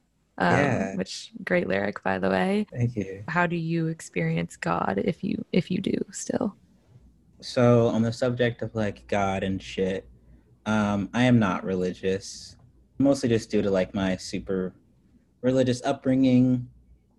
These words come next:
Speaker 2: where I just, I didn't, I didn't really, like, feel any particular curiosity about God.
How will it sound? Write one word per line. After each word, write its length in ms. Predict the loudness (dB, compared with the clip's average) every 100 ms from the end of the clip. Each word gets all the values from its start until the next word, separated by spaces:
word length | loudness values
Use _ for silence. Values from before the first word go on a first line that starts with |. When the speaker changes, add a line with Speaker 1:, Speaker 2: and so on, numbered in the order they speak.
| _
Speaker 2:
where 180 | 2 4
I 80 | 4
just, 320 | 0 -8 -10 -2
I 100 | 2
didn't, 240 | 2 2
I 40 |
didn't 160 | -2 0
really, 220 | 2 4
like, 220 | 2 0
feel 240 | -2 -2 2
any 340 | 2 2 -2 -8 _
particular 500 | -8 -4 -2 2 0
curiosity 880 | 0 0 4 4 2 0 -2 0 2
about 380 | 2 0 0 -2
God. 640 | -2 0 0 0 -2